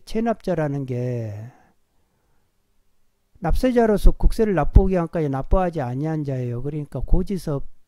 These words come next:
발부받았는데 그 한 달 정도 주거든요. 그때 안 내면은 체납자가 되는 거예요. 그 다음에 이제 내가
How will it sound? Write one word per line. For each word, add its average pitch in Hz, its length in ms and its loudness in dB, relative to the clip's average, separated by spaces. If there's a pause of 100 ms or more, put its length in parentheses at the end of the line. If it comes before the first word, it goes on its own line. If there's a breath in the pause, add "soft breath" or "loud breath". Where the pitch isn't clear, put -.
(260)
발부받았는데 147 840 2
그 - 160 -10
한 156 220 -6
달 196 160 -6
정도 143 300 -6
주거든요. 131 560 -6
그때 175 440 -6
안 135 280 -4
내면은 135 600 -4
체납자가 175 540 -8
되는 131 320 -8
거예요. 131 240 -6
그 - 160 -8
다음에 160 400 -6
이제 123 160 -12
내가 127 320 -10